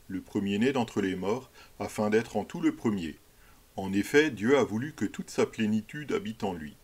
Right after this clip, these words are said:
Il a voulu par Christ tout réconcilier avec lui-même, aussi bien ce qui est sur la terre que ce qui est dans le ciel, en faisant la paix à travers lui par son sang versé sur la croix. Ici prend fin la lecture de l'épître.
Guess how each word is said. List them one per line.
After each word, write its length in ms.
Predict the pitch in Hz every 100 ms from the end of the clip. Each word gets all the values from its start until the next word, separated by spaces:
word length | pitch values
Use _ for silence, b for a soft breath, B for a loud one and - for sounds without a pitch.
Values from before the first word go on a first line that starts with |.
| - b b b b
Il 160 | 104 95
a 40 |
voulu 280 | 90 104 151
par 200 | - 87
Christ 380 | - - 143 -
tout 120 | - 160
réconcilier 720 | 123 - 113 - 107 104 127
avec 300 | 113 95 -
lui-même, 380 | 92 82 76 76 b b b -
aussi 320 | - - -
bien 200 | 98 117
ce 160 | 113 -
qui 200 | 156 139
est 60 | 127
sur 160 | 117
la 140 | 95 87
terre 380 | 101 113 139
que 120 | - 101
ce 160 | -
qui 240 | 131 - 98
est 60 |
dans 120 | 95
le 120 | 92 85
ciel, 420 | - 92 95 127 B B B
en 80 | 95
faisant 360 | - 104 113 131
la 140 | 101
paix 180 | - 131
à 100 | 123
travers 420 | - 98 92 85
lui 200 | 85 123
par 300 | - 117 -
son 180 | - 92
sang 260 | - 131
versé 360 | 120 95 - 135
sur 180 | - 101
la 100 | 82
croix. 360 | - - - - - - - - - _ - -
Ici 280 | - 98 165
prend 200 | - 95
fin 180 | 82 123
la 100 | 123
lecture 320 | 107 - 135
de 60 | 131
l'épître. 520 | 107 - - -